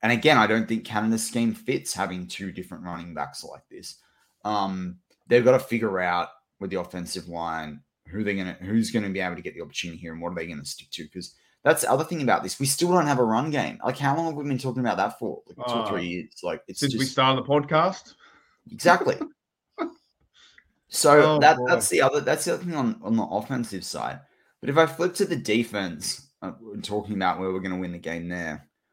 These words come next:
Speaker 1: This secondary really has to perform. Like, with Witherspoon and Jackson out,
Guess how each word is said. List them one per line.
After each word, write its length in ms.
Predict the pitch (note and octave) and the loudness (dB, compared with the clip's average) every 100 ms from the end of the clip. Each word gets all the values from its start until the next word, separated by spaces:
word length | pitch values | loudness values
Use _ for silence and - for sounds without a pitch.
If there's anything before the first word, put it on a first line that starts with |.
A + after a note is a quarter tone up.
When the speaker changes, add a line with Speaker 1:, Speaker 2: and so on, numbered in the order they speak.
| _ | _
Speaker 1:
This 200 | A#2 B2 | -4 -2
secondary 920 | - A#2+ A#2+ C3+ A#2 G2+ F#2 E2 D#2+ - _ _ _ _ _ _ _ _ | 4 4 4 2 4 4 4 -2 -10 -18 _ _ _ _ _ _ _ _
really 480 | G2 G2+ G2+ G#2+ G2+ | -10 -6 -4 -2 -2
has 240 | F#2+ F#2 - | -2 -2 -4
to 100 | - | -10
perform. 480 | F2 - F2 F#2+ | -18 -10 -8 -4
Like, 180 | G#2 G2+ | -4 -4
with 140 | G#2 F2+ | -6 -6
Witherspoon 580 | G#2 G#2 - - A2+ | -6 -4 -4 0 0
and 140 | G2 F2+ | 0 -2
Jackson 480 | D#2 C#2+ - D2 D2 | -2 -4 -8 -12 -12
out, 300 | D2 C2+ | -10 -10